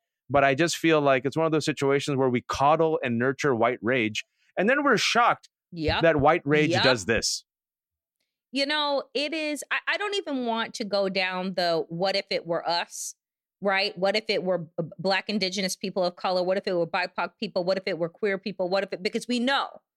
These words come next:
Speaker 2: we know what it is. And I think that, you know, to, to your point, this is exactly what happens when instead of arresting white domestic terrorists,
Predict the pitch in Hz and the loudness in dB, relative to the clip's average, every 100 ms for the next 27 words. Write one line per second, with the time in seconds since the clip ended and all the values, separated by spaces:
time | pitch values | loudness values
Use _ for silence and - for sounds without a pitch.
0 | _ 220 233 247 262 233 170 143 85 - | _ -2 0 2 0 0 -2 -2 -6 -8
1 | - - _ _ _ _ - 247 240 - | -14 -14 _ _ _ _ -2 -2 -2 -4
2 | 277 285 240 214 196 - _ _ _ 214 | -4 -2 -2 -2 -4 -8 _ _ _ -2
3 | 226 220 220 208 - - 262 226 - 247 | 0 2 2 0 -2 -4 -2 -4 -4 -2
4 | 226 220 - - 320 254 190 - _ _ | 0 -2 -4 -4 0 0 -2 -8 _ _
5 | - 302 349 359 349 311 220 233 285 - | -2 -2 0 0 0 -2 0 0 -2 -4
6 | 240 175 - _ 196 240 247 - 262 - | -4 -4 -6 _ -4 -2 -2 -4 -4 -2
7 | 233 220 226 220 220 214 - - 277 294 | -2 0 -2 0 0 -2 -4 -2 -2 0
8 | 320 - 220 202 196 - 208 180 180 220 | -2 -2 0 0 -2 -2 -2 0 0 -2
9 | - - - 196 104 - 208 _ _ _ | -2 -4 -4 -4 -6 -12 -20 _ _ _
10 | _ _ - 190 254 226 254 240 233 - | _ _ -2 2 2 2 -2 0 -2 -2
11 | 214 - 285 247 240 196 180 175 - | -4 -2 -2 0 0 0 0 -2 -6